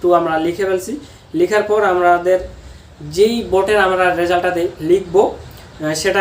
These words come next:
এখানে টাইপ করতে হবে। আমরা যে রেজাল্টটা দেখতে যাচ্ছি সেটা এখানে আমাদের তিন অক্ষরের বড় হাতের লিখতে হবে। সবগুলো আমাদের বড় হাতের লিখতে হবে। সেক্ষেত্রে আমরা এসএসসির রেজাল্টটা দেখবো, সেক্ষেত্রে আমাদের বড়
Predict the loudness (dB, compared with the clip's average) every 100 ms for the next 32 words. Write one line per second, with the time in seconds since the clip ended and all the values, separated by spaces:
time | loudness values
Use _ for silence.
0 | 4 4 0 0 0 0 0 0 -2 0
1 | 0 0 0 -2 -4 -12 -18 -20 -20 -18
2 | 0 4 6 6 4 2 0 0 2 0
3 | 0 -8 -4 0 2 2 0 0 -2 -8
4 | -16 -16 -10 -4 -2 0 2 4 2 0
5 | 0 0 -2 -14 -10 2 4 4 2 4
6 | 2 4 2 2 0 2 4 4 4 2
7 | 0 0 2 2 -2 -6 -16 -8 2 4
8 | 4 2 -2 -6 0 2 2 0 0 2
9 | 0 -2 -2 -2 -2 -2 -4 -6 -14 -10
10 | -2 2 4 2 0 -2 -4 0 0 0
11 | -2 -4 -6 -12 -12 -12 -2 2 2 2
12 | 0 0 -2 0 0 2 0 -2 -6 -16
13 | -16 -16 -4 4